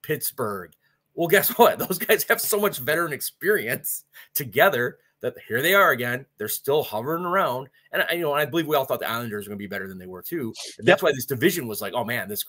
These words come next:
Speaker 1: this division's gonna be nuts." This divi-, and it's still kinda nuts. We're coming down the, to the end here, and your Habs are probably gonna affect a lot of this. So you, you, everybody's still involved at the very end, which I'm sure the league loves right now. But I still thought this team the whole time was probably a nine ten, and I believe most people did.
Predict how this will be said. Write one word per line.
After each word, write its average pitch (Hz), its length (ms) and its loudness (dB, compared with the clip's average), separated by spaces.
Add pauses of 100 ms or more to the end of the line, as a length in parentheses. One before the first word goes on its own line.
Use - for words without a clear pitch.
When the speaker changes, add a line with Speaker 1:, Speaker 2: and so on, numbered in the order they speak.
Speaker 1:
this 107 140 -8
division's 123 340 -4
gonna 90 140 -12
be 90 60 -16
nuts." 156 340 -2
This 113 140 -12
divi-, 127 260 -14
and 156 100 0
it's 175 80 -4
still 170 160 4
kinda 101 200 -4
nuts. 135 280 -4
We're 107 80 -10
coming 113 160 -6
down 107 220 -6
the, 101 100 -10
to - 160 -14
the 101 100 -10
end 156 140 -2
here, 113 260 -4 (280)
and 113 100 -4
your 139 140 4
Habs 139 320 6
are 113 60 -4
probably 120 200 -2
gonna 98 140 -6
affect 143 340 -2
a 98 40 -8
lot 95 140 -6
of 92 60 -12
this. 110 280 -12 (340)
So 110 460 2 (440)
you, 135 160 -14
you, - 160 -10 (260)
everybody's 170 540 6
still 139 240 4
involved 131 340 4
at 92 60 -14
the 107 60 -8
very 147 200 2
end, 156 120 0
which 123 180 -2
I'm 127 120 -4
sure 143 400 -2 (200)
the 110 100 -6
league 127 220 -4
loves 139 320 4
right 101 180 -2
now. 104 280 -8 (180)
But 156 100 -2
I 220 60 6
still 208 220 2
thought - 280 0
this 131 140 -2
team 156 180 -6
the 107 60 -4
whole 117 120 0
time 135 220 -4
was 107 140 -6 (180)
probably 156 380 0
a 127 80 -2
nine 113 300 -4
ten, 156 260 -2
and 104 100 -4
I 110 60 -4
believe 113 240 -4
most 123 380 0
people 156 320 -6
did. 131 480 0